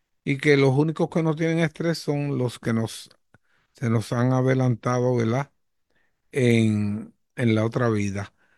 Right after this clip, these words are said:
Así que usted va a tener siempre estrés, pero ¿cómo usted maneja su estrés? ¿Cómo usted, eh, enfrenta su estrés?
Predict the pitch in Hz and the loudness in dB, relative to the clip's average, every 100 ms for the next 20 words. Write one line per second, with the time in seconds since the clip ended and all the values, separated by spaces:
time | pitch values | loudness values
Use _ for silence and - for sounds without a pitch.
0 | _ _ _ - 120 - 165 196 160 139 | _ _ _ -8 -4 0 0 4 4 2
1 | 139 120 175 208 214 208 185 156 147 131 | -4 -2 0 0 -2 0 0 -2 -4 -4
2 | 131 117 - 104 - 139 170 143 - 170 | -6 -6 -6 -8 -2 0 2 -2 0 2
3 | 208 208 165 - 180 190 - - _ _ | 2 2 -2 0 -2 -2 -10 -20 _ _
4 | _ _ _ _ _ _ _ _ - 127 | _ _ _ _ _ _ _ _ -2 0
5 | 127 139 156 170 - 151 - 117 107 95 | 2 2 2 0 0 -2 -2 -8 -8 -10
6 | - 139 165 185 190 170 - 175 175 - | -4 0 0 0 -2 -4 -2 -2 -2 -8
7 | _ _ _ _ _ _ - 135 127 123 | _ _ _ _ _ _ -4 2 2 4
8 | 120 117 113 113 - 143 120 - 147 170 | 2 0 0 -4 -6 -2 -2 -2 0 0
9 | 165 - 147 - 120 - - 104 95 - | 0 -2 -6 -4 -8 -8 -10 -10 -10 -14
10 | - | -20